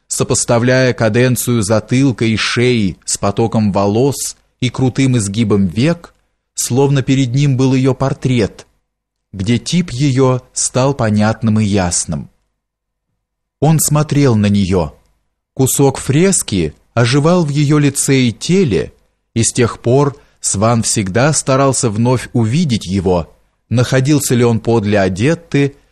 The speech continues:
или же только думал о ней. И хотя шедевр флорентийца стал дорог ему, вероятно, лишь потому, что он находил в ней его воспроизведение,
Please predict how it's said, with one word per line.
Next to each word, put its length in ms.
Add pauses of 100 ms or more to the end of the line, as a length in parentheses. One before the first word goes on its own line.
(220)
или 200
же 160
только 340
думал 400
о 100
ней. 380 (1600)
И 100
хотя 420
шедевр 560
флорентийца 1120
стал 360
дорог 460
ему, 240
вероятно, 480
лишь 240
потому, 580 (240)
что 260
он 140
находил 480
в 60
ней 180
его 300
воспроизведение, 1200